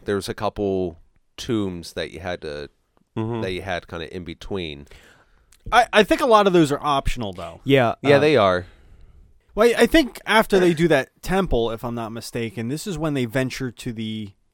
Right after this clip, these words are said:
Speaker 3: other continent to
Speaker 4: Yes.
Speaker 3: unleash Leviathan.
Speaker 4: Yes.
Speaker 2: Yeah.
Speaker 1: To Al-,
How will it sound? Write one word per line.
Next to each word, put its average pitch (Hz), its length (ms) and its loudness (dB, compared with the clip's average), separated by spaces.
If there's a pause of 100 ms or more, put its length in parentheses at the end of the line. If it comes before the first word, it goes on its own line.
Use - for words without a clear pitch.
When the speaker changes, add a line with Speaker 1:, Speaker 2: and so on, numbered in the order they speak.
(960)
Speaker 3:
other 131 240 -4
continent 123 560 -8
to 123 100 -12
Speaker 4:
Yes. - 80 -10 (260)
Speaker 3:
unleash 117 300 -8
Leviathan. 135 640 -2 (200)
Speaker 4:
Yes. - 360 -10
Speaker 2:
Yeah. 110 300 8
Speaker 1:
To 107 320 4
Al-, 107 360 6